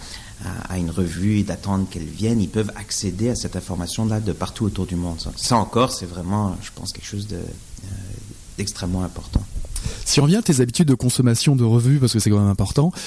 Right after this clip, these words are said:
Speaker 2: est-ce que tu es quelqu'un de fidèle à une revue depuis, je sais pas, depuis longtemps, en tant que musicien, par exemple ? Est-ce qu'il y a des revues qui t'ont inspiré, t'ont dit, « Ah, c'est ça que je veux faire plus tard ? »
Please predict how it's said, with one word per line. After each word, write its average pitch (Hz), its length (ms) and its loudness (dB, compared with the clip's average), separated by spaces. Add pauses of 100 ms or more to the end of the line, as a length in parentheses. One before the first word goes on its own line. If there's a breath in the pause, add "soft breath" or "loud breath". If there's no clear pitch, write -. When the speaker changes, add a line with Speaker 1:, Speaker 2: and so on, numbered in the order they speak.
(180 loud breath)
Speaker 2:
est-ce - 140 4
que 147 60 4
tu 175 140 4
es 165 40 6
quelqu'un 185 320 4
de 214 60 2
fidèle 143 500 4
à 101 260 4
une 104 100 6
revue 107 280 6
depuis, 104 280 0
je 104 120 2
sais 107 120 2
pas, 127 140 4
depuis 120 180 4
longtemps, 117 260 6
en 170 40 4
tant 135 100 2
que 117 80 0
musicien, 131 440 4
par 95 180 2
exemple ? 104 400 4
Est-ce 95 240 4
qu'il 101 100 2
y - 20 -2
a 92 40 2
des 101 40 4
revues 101 260 6
qui - 80 -8
t'ont 98 160 4
inspiré, 101 360 4
t'ont 113 80 2
dit, « 98 100 4
Ah, 107 120 4
c'est - 160 -2
ça 107 120 2
que 113 60 8
je 104 60 6
veux 95 60 4
faire - 160 0
plus - 100 -8
tard ? » 120 160 4